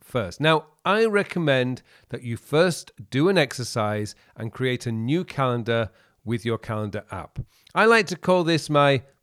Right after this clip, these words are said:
perfect Day or Perfect Week calendar. It is here where you can create a week that covers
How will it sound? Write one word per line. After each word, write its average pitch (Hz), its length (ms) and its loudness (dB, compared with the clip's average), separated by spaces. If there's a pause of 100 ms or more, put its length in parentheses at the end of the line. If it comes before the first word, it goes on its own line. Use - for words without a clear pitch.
perfect 143 480 0
Day 104 320 -2
or 160 220 4 (180)
Perfect 131 480 -2
Week 120 320 -2
calendar. 95 480 -8 (640)
It 160 140 2
is 170 180 2
here 247 320 4
where 190 160 4
you 170 180 2
can 160 180 -4
create 139 440 2
a 117 100 -2
week 107 500 -2
that 120 240 -6
covers 139 480 -2